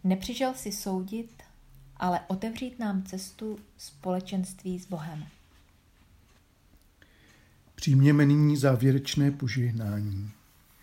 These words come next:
Speaker 1: Děkujeme, Pane, za lásku, kterou zahrnuješ všechno stvoření.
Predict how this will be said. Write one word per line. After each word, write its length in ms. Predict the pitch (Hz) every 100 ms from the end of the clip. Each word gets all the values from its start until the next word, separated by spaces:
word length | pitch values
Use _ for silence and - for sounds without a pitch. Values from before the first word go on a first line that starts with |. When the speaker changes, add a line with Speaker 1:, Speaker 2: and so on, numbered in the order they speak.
| _ _ _ _ _ _ _
Speaker 1:
Děkujeme, 680 | 190 190 190 233 247 247 254 254
Pane, 300 | 220 226 214
za 160 | 185
lásku, 540 | 185 196 202 - - 233
kterou 440 | - 220 220 190
zahrnuješ 580 | 190 180 214 214 220 -
všechno 360 | - 202 202
stvoření. 720 | 202 - 190 185 185 160 156